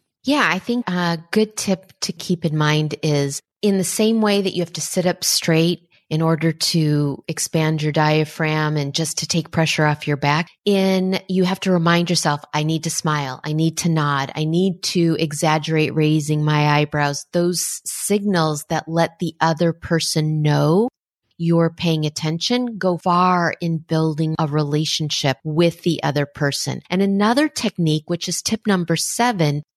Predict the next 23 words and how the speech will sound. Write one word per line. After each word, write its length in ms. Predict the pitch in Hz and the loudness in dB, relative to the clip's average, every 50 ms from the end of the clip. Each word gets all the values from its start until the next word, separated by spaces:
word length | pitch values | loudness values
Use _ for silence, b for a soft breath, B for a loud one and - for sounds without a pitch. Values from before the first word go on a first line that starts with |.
| _ - | _ 0
is 340 | 202 202 202 180 - - - | 0 2 2 0 -4 -8 -8
to 300 | - - - 214 190 - - | -6 -4 -2 -2 -2 -2 -2
actually 680 | 180 190 208 240 - - - - - 285 294 294 302 302 | 0 0 0 0 -2 -6 -8 -6 -4 -4 -2 -2 -2 -2
say 760 | - - - - - - 196 190 190 190 190 196 196 208 - - | -4 -6 -8 -8 -4 0 0 2 2 2 2 2 0 0 -2 -4
and 140 | 190 180 180 | -4 -4 -4
acknowledge 640 | 175 - 180 175 170 175 180 180 185 165 - - | -4 -2 0 0 2 2 2 0 -2 -2 -4 -8
the 100 | - 175 | -4 -2
name 520 | 170 170 170 170 170 170 170 175 180 180 - - | -2 0 0 0 0 0 0 0 -2 -2 -4 -4
of 220 | 165 170 156 - | -4 -4 -4 -4
the 100 | - 160 | -6 -8
person 560 | _ - - 160 151 - - - 160 151 151 - _ _ _ - | _ -4 -4 -4 -4 -2 -2 -2 -2 -2 -2 -6 _ _ _ -4
that 160 | - 180 - | -4 -2 -2
you're 280 | 175 160 165 170 170 165 | 0 2 2 2 2 2
talking 540 | 165 - - 165 151 147 - - 151 147 143 | -2 -2 0 0 0 0 -2 -4 -2 -2 -2
to. 440 | - - - 156 143 120 95 - _ _ _ _ - - | -2 -2 0 0 2 0 0 -4 _ _ _ _ -12 -10
So 420 | - - - 208 190 190 185 175 - - | -6 -2 0 2 2 2 0 -2 -2 0
if 360 | - 247 247 254 277 262 - - | 2 2 4 2 2 0 -6 -8
you 440 | 233 220 220 220 226 220 220 214 | -6 -2 0 0 2 2 2 2
were 420 | 202 196 196 190 185 185 185 180 185 - | 2 2 2 2 2 0 0 -2 -4 -6
to 220 | - 170 160 151 - | -6 -6 -6 -4 -2
ask 380 | - 170 165 165 165 - - - | 0 0 2 0 0 -4 -4 -4
a 40 | 170 | -4
question 880 | - - - 311 302 277 - - - - 220 202 185 175 170 165 | -2 0 0 0 0 0 -4 -4 -2 -2 0 0 2 0 0 -2